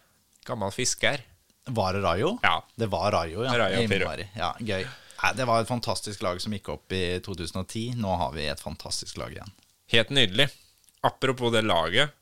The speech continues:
Speaker 2: Mm.
Speaker 1: Jeg fikk jo det av deg sist.
Speaker 2: Ja.
Speaker 1: Dette er helt på sparket, da.
Speaker 2: Ja.
Speaker 1: Men, eh, tror du du klarer å ta startelveren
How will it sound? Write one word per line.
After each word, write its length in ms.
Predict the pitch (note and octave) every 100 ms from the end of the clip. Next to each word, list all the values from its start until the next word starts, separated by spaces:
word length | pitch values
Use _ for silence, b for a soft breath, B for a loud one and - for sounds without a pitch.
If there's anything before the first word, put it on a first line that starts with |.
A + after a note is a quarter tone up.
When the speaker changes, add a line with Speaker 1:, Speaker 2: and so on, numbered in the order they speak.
| _
Speaker 2:
Mm. 300 | F#2+ F2+ F2+
Speaker 1:
Jeg 100 | -
fikk 260 | - - -
jo 120 | G#2
det 80 | F2+
av 100 | E2+
deg 100 | F#2
sist. 440 | - A#2+ - - -
Speaker 2:
Ja. 120 | -
Speaker 1:
Dette 180 | A#2 B2+
er 40 |
helt 200 | C3+ F#2+
på 100 | -
sparket, 400 | - G2+ F#2 - D3
da. 120 | B2
Speaker 2:
Ja. 160 | G#2+ A2
Speaker 1:
Men, 200 | B2 B2
eh, 100 | A#2+
tror 260 | A#2+ A2
du 80 | G#2
du 40 |
klarer 360 | G#2+ C#3 G#2 F#2+
å 80 | G#2
ta 400 | - F#2+ F#2 F#2
startelveren 1000 | - F#2+ E2+ - G2+ F2 F2 G2 G2+